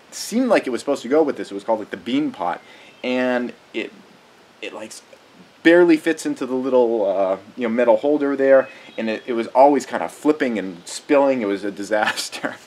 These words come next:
<laughs> I had no, I, I, I I eventually got the, the, the rack in there and, and, and had it working. But you have to be really careful with this because it does, um, if you don't have a big pot or a big pan or something like that,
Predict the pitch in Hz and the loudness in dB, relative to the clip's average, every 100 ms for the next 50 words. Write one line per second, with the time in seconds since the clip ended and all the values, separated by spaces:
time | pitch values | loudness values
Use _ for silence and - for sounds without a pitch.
0 | 302 294 262 117 135 143 127 - 107 90 | -12 -8 -2 -2 2 4 4 4 -2 -4
1 | - - - _ - 110 98 95 - _ | -8 -18 -20 _ -4 -4 -6 -18 -20 _
2 | - _ _ _ _ _ 123 123 127 117 | -20 _ _ _ _ _ -2 0 -2 -2
3 | 104 101 101 98 98 90 98 98 98 101 | -4 -2 -6 -6 -8 -6 -4 0 0 -4
4 | 92 87 85 87 98 95 101 95 101 95 | -8 -8 -8 -10 -12 -10 -12 -8 -6 -4
5 | 101 101 104 123 156 160 139 120 - 208 | -4 -4 -4 2 2 0 -6 -8 -10 -6
6 | 190 165 - 147 139 101 98 95 - 104 | 0 0 0 -2 0 -4 -6 -10 -10 -6
7 | - 113 - - - - 131 117 127 135 | -2 -2 -4 -20 -20 -6 -4 0 4 4
8 | 131 123 - - 101 98 95 98 - - | 4 -2 -12 -8 -4 -4 -6 -10 -16 -20
9 | - 127 131 147 147 131 120 120 - 127 | -14 -10 2 4 4 0 -2 -6 0 2
10 | 127 101 87 101 - 120 120 107 101 95 | 2 -2 -6 -10 -8 -4 -4 -4 -8 -8
11 | 92 95 92 | -2 0 0